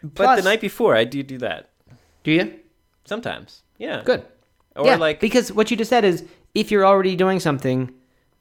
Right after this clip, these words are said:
Speaker 2: then do it again. That's a little bit different from saying, "Set aside two hours on a Sunday to do all your vegetable prep."
Speaker 1: Right.
Speaker 2: Right? This,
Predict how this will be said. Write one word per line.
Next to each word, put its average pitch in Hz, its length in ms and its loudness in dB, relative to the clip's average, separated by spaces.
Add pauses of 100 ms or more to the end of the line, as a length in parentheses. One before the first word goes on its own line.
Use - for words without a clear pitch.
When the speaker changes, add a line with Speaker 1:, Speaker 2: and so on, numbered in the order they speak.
(120)
Speaker 2:
then 147 500 0 (800)
do 160 140 2
it 165 60 4
again. 156 160 0
That's 226 140 0
a 269 40 -2
little 247 140 4
bit 240 100 0
different 226 280 0
from 170 100 -6
saying, 165 320 2
"Set 175 180 0
aside 170 260 2
two 175 160 2
hours 156 200 4
on 156 80 0
a 139 60 -4
Sunday 151 260 0
to 135 100 -4
do 143 160 2
all 139 120 4
your 127 100 0
vegetable 135 320 -4
prep." - 380 -14
Speaker 1:
Right. - 200 -12 (320)
Speaker 2:
Right? 147 220 0 (560)
This, 208 380 -2